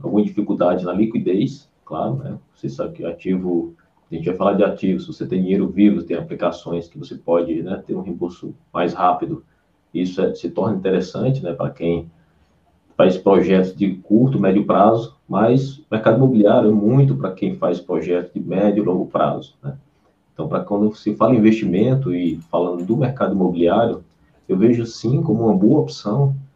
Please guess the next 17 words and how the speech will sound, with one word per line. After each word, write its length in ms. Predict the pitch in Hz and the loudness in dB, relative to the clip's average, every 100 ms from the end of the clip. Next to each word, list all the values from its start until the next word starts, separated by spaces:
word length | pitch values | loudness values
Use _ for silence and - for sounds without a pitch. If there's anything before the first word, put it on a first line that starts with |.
| _ _ - | _ _ -14
né, 140 | - | -14
pra 160 | - 107 | -12 -10
quem 180 | 110 135 | -8 -2
faz 180 | 113 | -4
planos 640 | - 104 110 117 131 - _ | -2 2 4 4 0 -4 _
de 100 | 110 | 0
médio 280 | 98 107 110 | 4 6 6
e 60 | |
longo 160 | 117 135 | 4 0
prazo, 340 | 123 113 104 104 | 2 4 4 2
porque 160 | - | -2
aí 40 | 95 | -2
você 260 | 110 - | -2 -6
tem, 460 | - 110 127 127 - - _ _ _ | -2 2 4 2 -2 -12 _ _ _
né, 160 | 87 104 | -4 -2
um 120 | 101 | -2
ativo 600 | 95 - 110 113 95 | -4 0 2 2 -2